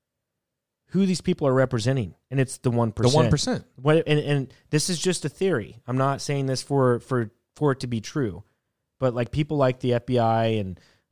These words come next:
Speaker 1: all these big corporations, S E C and all this, they are for the one percent, man. They are going to do the business of the one percent.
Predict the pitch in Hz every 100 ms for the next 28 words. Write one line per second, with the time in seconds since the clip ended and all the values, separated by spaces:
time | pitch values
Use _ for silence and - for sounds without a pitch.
0 | - 143 139 120 104 135 147 135 147 -
1 | 135 127 127 123 - 123 127 120 117 120
2 | - - _ - 143 147 143 135 131 131
3 | _ _ _ _ _ _ _ _ - 165
4 | 156 139 117 110 98 101 95 101 87 82
5 | 78 _ _ _ - 147 139 135 151 147
6 | 143 135 160 147 123 156 147 127 - 147
7 | 127 113 110 95 95 - 80